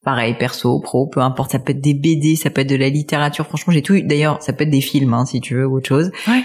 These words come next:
Speaker 1: Mais voilà, on va dire des, des, des éléments culturels, tu vois, qui ont été importants pour toi, que tu pourrais, euh, partager avec nous et nous dire, euh, pourquoi.
Speaker 2: Je pense qu'il y a un livre qui m'a donné ma vocation et qui est le pa-, Le Parfum de Patrick Süskind.
Speaker 1: Ah.
Speaker 2: J'ai lu ça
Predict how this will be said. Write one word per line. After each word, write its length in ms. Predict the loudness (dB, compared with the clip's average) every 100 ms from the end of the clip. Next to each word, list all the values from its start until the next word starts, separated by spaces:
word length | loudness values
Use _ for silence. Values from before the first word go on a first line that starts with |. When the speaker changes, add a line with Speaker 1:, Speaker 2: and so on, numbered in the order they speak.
| 0
Speaker 1:
Mais 40 |
voilà, 280 | 0 2 0
on 40 | 0
va 60 |
dire 220 | 0 0
des, 180 | 2 -2
des, 260 | -2 -4 -2
des 160 | 2 4
éléments 240 | 4 2
culturels, 500 | 2 0 2 0 0
tu 140 | -2 -2
vois, 220 | -2 -4 -14 -14
qui 100 | -4
ont 40 | -2
été 160 | 0 -2
importants 360 | -4 -6 -8
pour 140 | -8 -4
toi, 380 | -2 -2 -6 -18
que 60 | -18
tu 120 | -10
pourrais, 280 | -6 -2 -2
euh, 180 | -4 -6 -10
partager 320 | -6 -4 -4
avec 140 | -2
nous 60 | -2
et 40 |
nous 80 | 0
dire, 200 | -2 -2
euh, 60 | -4
pourquoi. 500 | -6 -8 -8 -8 _ -20 -20 -20 -20 _
Speaker 2:
Je 100 | -6
pense 160 | -6 -2
qu'il 100 | 0
y 40 |
a 20 |
un 60 | 2
livre 300 | 2 0 -2
qui 120 | 0
m'a 100 | 2
donné 220 | 2 2
ma 100 | 2 2
vocation 540 | 0 -2 -4 0 0
et 80 | 0
qui 140 | 0
est 20 |
le 180 | 0 0
pa-, 220 | -2 -4 -2
Le 120 | -2
Parfum 320 | -2 -4 0
de 140 | 0 -2
Patrick 240 | -4 -4
Süskind. 400 | -2 -4 0 4
Speaker 1:
Ah. 160 | 4 2 -4 -6 -6 -10 _
Speaker 2:
J'ai 180 | -6 -2
lu 120 | -2
ça 200 | -2 -2